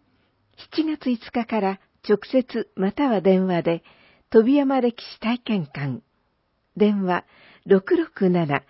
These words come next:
九四零零。十七、夏休みクラフト教室。焼き板と小枝鉛筆を作ろう。七月二十六日水曜日、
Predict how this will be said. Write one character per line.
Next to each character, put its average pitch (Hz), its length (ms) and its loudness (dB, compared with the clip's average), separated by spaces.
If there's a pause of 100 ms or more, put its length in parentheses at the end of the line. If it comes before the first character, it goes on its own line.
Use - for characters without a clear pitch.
(320)
九 302 260 4
四 254 360 2
零 170 240 4
零。 135 480 -2 (1600)
十 277 240 6
七、 190 400 2 (680)
夏 202 320 2
休 285 300 0
み 226 180 4
ク - 180 -4
ラ 277 80 2
フ - 160 -10
ト 277 140 -4
教 202 240 -2
室。 - 400 -16 (1120)
焼 190 240 2
き 277 160 0
板 240 240 -2
と 214 160 0
小 233 200 0
枝 285 200 0
鉛 269 220 0 (200)
筆 185 60 0
を 151 100 0
作 - 320 -4
ろ 143 300 0
う。 - 120 -20 (1200)
七 311 100 4
月 294 260 0
二 269 160 6
十 175 220 0
六 156 260 0
日 165 420 -2 (200)
水 240 220 4
曜 170 260 0
日、 - 180 -12